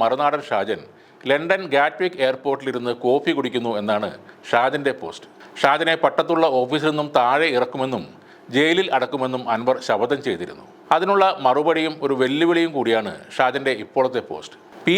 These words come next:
വി അൻവർ ഉന്നയിച്ച കാര്യങ്ങൾ എല്ലാം വളരെ കൃത്യം തന്നെയായിരുന്നു. വ്യാജവാർത്തകൾ പടച്ചുവിടുന്ന മറുനാടൻ സമൂഹത്തിൽ വർഗീയത പടർത്തുന്നു എന്നതായിരുന്നു പ്രധാന ആരോപണം. വളച്ചൊടിക്കുന്നതും പക്ഷപാതപരമായ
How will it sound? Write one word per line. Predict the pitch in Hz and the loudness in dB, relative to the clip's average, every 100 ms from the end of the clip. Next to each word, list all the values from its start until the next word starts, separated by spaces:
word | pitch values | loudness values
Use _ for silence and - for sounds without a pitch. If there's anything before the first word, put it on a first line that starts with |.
| 220 | 2
വി | 233 | 2
അൻവർ | 226 196 | 4 2
ഉന്നയിച്ച | 165 175 175 170 | 2 0 0 2
കാര്യങ്ങൾ | 143 151 156 165 131 | 2 2 0 0 0
എല്ലാം | 135 165 156 | 2 2 2
വളരെ | 143 147 | 0 0
കൃത്യം | 135 113 165 160 | -4 -2 -2 0
തന്നെയായിരുന്നു. | 131 107 95 101 - | 0 0 -2 -2 2
വ്യാജവാർത്തകൾ | 131 151 165 156 156 151 151 | 2 4 2 2 2 0 2
പടച്ചുവിടുന്ന | 123 123 156 143 143 139 120 | 0 0 -2 0 0 0 0
മറുനാടൻ | 117 139 135 120 - - - | 0 2 0 -2 -8 -10 -2
സമൂഹത്തിൽ | 147 151 147 151 131 | 0 0 0 -2 0
വർഗീയത | 120 127 143 165 170 160 | 0 0 0 0 2 0
പടർത്തുന്നു | 123 117 135 143 135 | 0 -2 -4 -6 -4
എന്നതായിരുന്നു | 117 113 110 104 82 - - - - | 0 0 0 -2 -8 -14 -20 -8 -2
പ്രധാന | 131 147 151 120 92 | 2 2 0 -2 -4
ആരോപണം. | 87 87 - - - 139 | -4 -8 -14 -18 0 2
വളച്ചൊടിക്കുന്നതും | 147 180 196 180 180 165 110 78 - | 4 2 2 2 0 0 -2 -6 -2
പക്ഷപാതപരമായ | 143 - 185 185 185 156 147 147 147 | 0 2 4 4 4 2 2 2 2